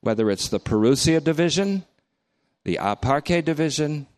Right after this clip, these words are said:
or the Telos division of resurrection. Arguably, the Parousia division are those who will have believed in this life,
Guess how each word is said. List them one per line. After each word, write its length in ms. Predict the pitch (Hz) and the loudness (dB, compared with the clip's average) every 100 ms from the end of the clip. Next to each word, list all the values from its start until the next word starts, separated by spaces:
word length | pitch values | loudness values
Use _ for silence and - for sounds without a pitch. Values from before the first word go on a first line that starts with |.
| _ | _
or 140 | 120 | -2
the 100 | 113 | 0
Telos 720 | 113 - 143 135 127 120 - | -2 0 0 2 2 -2 -6
division 640 | - 113 104 113 101 107 98 | -4 -4 0 0 0 0 -2
of 220 | - 92 | -4 -2
resurrection. 800 | 101 101 92 95 85 - - 69 - _ _ _ _ _ _ _ _ _ _ _ _ _ _ _ _ _ _ - | 0 0 0 -2 -2 -2 -4 -6 -16 _ _ _ _ _ _ _ _ _ _ _ _ _ _ _ _ _ _ -2
Arguably, 800 | 123 147 113 98 92 98 117 110 | 0 2 2 2 2 2 2 2
the 220 | 101 98 | 2 2
Parousia 640 | 92 117 107 147 156 151 | 0 2 4 4 4 2
division 420 | 131 120 123 131 127 | 2 0 0 0 0
are 140 | 101 | 0
those 340 | 101 117 123 | 0 0 0
who 100 | - | 0
will 200 | 123 120 | 0 0
have 200 | 120 110 | 0 -2
believed 440 | 101 107 120 139 127 | -2 0 2 0 0
in 140 | 120 | 0
this 200 | 113 110 | 0 0
life, 560 | 101 87 80 90 - | -2 -2 -2 -2 -4